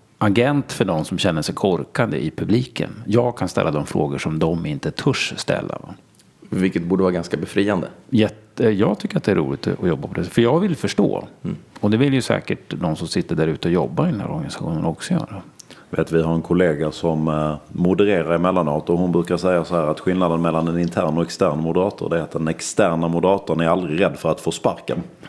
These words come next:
Speaker 3: Och det sammanfattar det nog på något sätt ganska bra.
Speaker 1: Ja,
Speaker 3: Mm.
Speaker 1: absolut. Och man slipper oroa sig för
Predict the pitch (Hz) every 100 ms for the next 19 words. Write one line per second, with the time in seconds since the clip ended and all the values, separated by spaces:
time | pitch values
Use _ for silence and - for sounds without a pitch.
0 | - - - - 92 87 101 95 85 78
1 | 85 90 87 - 85 85 78 78 78 76
2 | 87 87 - - - - - - - 156
3 | 151 85 - - - - - 107 95 113
4 | - 135 135 131 127 123 120 107 131 127
5 | 123 95 90 92 - 101 104 90 85